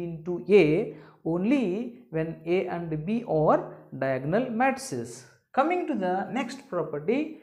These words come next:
associative property. In this case, you have to take three matrices, let them A, B and C. If you, you take three matrices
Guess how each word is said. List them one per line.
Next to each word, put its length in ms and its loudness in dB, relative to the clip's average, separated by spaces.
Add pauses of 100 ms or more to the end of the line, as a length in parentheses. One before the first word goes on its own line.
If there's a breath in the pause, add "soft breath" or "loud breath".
(240 loud breath)
associative 800 0
property. 520 -6 (340 soft breath)
In 160 0
this 260 4
case, 440 0
you 80 -4
have 320 2
to 100 -2
take 520 -4
three 180 -2
matrices, 760 -2 (340 loud breath)
let 320 2
them 300 2
A, 280 0
B 380 -4
and 320 -2
C. 480 -4 (220 soft breath)
If 200 4 (560)
you, 260 -4
you 240 -2
take 240 0
three 180 4
matrices 840 -2